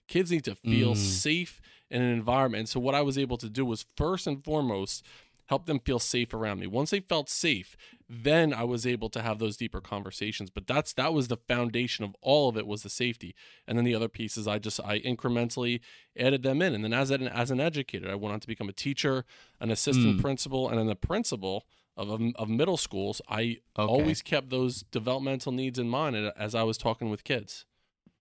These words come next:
Speaker 2: Yo, that's cool, especially thinking about, uh, your developmental, the needs that you had developmentally, like,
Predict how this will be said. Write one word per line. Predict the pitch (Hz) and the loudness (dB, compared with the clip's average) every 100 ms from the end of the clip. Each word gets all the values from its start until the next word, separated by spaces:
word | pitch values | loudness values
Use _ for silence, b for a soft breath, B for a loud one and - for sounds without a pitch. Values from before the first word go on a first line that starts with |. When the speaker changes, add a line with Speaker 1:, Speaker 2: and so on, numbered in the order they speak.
| _ B B B | _ B B B
Speaker 2:
Yo, | 127 160 185 | -2 4 6
that's | 147 254 - | 6 2 0
cool, | - 202 214 113 | -2 2 4 4
especially | 113 - 175 185 - 160 139 | 2 0 0 0 0 -2 -2
thinking | 131 123 117 | 0 -2 -2
about, | 107 107 107 101 - | 0 2 4 2 0
uh, | 107 | 0
your | 107 113 127 | 0 0 0
developmental, | 117 98 123 104 104 113 - 120 110 101 - | -2 -2 0 0 0 -2 -2 -2 -2 -2 -4
the | 113 113 | -6 -2
needs | 117 143 117 | 2 0 0
that | 107 117 | -6 -4
you | |
had | 113 107 | -2 -2
developmentally, | 98 101 143 95 98 90 85 82 | -4 0 2 2 -4 -8 -10 -8
like, | 95 101 | -6 -4